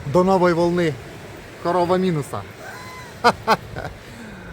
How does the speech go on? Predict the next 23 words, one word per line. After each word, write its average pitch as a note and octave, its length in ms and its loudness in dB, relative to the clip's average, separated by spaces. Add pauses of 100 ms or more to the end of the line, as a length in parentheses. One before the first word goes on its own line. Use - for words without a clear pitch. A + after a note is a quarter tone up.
(180)
А D3+ 300 4
пам'ятаєте, E3+ 600 2
в C3+ 80 -4
дві D3 140 -6
тисячі E3+ 460 -2
дев'ятнадцятому, D#3 1300 -2 (100)
в - 40 -18
кінці D#3+ 260 2
дев'ятнадцятого D#3+ 640 0
року, E3+ 320 0
коли C#3+ 180 2
це C#3+ 120 -4
все C3 160 -4
починалось, C#3 560 0 (580)
корова E3+ 360 6
мінус, E3 300 2 (260)
будемо C3+ 220 0
так A#2+ 220 -4
називати, A2+ 280 -6 (480)
щоб C#3+ 160 0
не E3 100 2
блочила C#3+ 520 2
система. C#3+ 360 -6